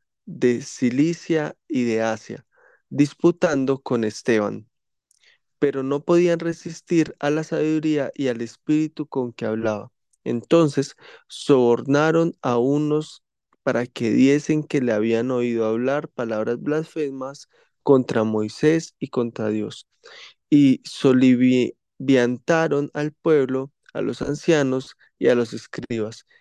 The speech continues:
y arremetiendo, le arrebataron y le trajeron al concilio, y pusieron testigos falsos que decían, Este hombre no cesa de hablar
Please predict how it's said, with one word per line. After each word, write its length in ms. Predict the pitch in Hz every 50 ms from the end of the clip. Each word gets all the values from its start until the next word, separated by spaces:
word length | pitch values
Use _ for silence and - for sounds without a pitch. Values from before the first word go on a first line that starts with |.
| _ -
y 120 | - 127
arremetiendo, 1160 | 123 123 123 120 117 117 113 110 110 _ - - 160 165 170 165 151 131 127 127 127 - - _
le 220 | - 131 135 127 123
arrebataron 840 | 120 - 120 113 110 110 - - 151 151 156 156 160 156 160 -
y 140 | - - 170
le 140 | 170 170 160
trajeron 540 | - - 156 156 147 147 147 135 131 131 127
al 140 | 120 120 -
concilio, 680 | - 120 117 - - - 147 143 131 123 117 117 - _ _ _ _ _ - _ _ -
y 120 | 135 131
pusieron 840 | - - - 127 113 - - - 160 165 170 170 170 170 170 165 165
testigos 720 | - - 165 165 - - - - - 170 156 160 160 160 -
falsos 480 | - - 156 143 139 139 143 143 - -
que 180 | - 135 120
decían, 420 | 117 110 - - - 117 110 104 - _ _ _ _ _ -
Este 340 | 135 131 - - - 156
hombre 480 | 165 175 175 165 165 160 160 160 156 - _ _ _ _ _ - -
no 220 | 123 123 123 120
cesa 380 | - - - 131 131 - - 147 139
de 40 | 131
hablar 600 | 123 113 110 117 120 131 143 147 151 147 -